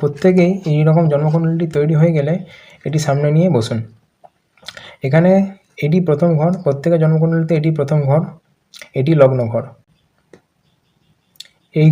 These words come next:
ঘরে এক থেকে বারোর মধ্যে কোনো না কোনো সংখ্যা লেখা থাকবে প্রত্যেকের জন্মকুণ্ডলীতে। এখানে আমি বোঝবার সুবিধার জন্য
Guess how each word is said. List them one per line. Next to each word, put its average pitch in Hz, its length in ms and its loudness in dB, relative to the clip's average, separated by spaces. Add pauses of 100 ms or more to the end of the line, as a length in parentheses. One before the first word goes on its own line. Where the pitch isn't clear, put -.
ঘরে 170 200 8 (140)
এক - 60 -2 (180)
থেকে 180 240 2 (600)
বারোর 135 460 6
মধ্যে 165 300 0
কোনো 151 200 2
না 160 120 4
কোনো 170 160 2 (420)
সংখ্যা 139 340 0
লেখা 117 220 0
থাকবে 110 260 -2 (380)
প্রত্যেকের 143 400 0
জন্মকুণ্ডলীতে। 113 640 -2 (1500)
এখানে 175 360 4
আমি 185 100 4 (120)
বোঝবার 147 360 4 (140)
সুবিধার 160 460 4
জন্য 156 180 2